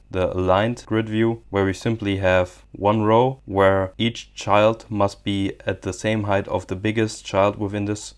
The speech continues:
row. So for example, if the zeroth item was this high,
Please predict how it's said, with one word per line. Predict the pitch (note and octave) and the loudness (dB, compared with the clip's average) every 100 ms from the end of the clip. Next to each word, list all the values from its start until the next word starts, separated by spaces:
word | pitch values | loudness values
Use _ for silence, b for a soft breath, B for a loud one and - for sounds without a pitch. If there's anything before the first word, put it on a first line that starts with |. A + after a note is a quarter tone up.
| - | -10
row. | F#2 G2+ A#2 - | 2 4 4 0
So | - | -6
for | G2 G#2 | -2 0
example, | F#2+ G2 F#2+ G2+ | 0 0 0 0
if | G2 - | -2 -2
the | F#2 | -4
zeroth | F#2 G2+ A2 A#2+ A2+ G#2 - | -4 -2 0 2 2 -2 -4
item | G2+ A2+ B2+ B2+ B2+ | -2 0 0 -4 -2
was | G#2 F#2 | -2 -2
this | - A2 - | -2 -2 -2
high, | G#2 G#2+ B2 | 2 4 4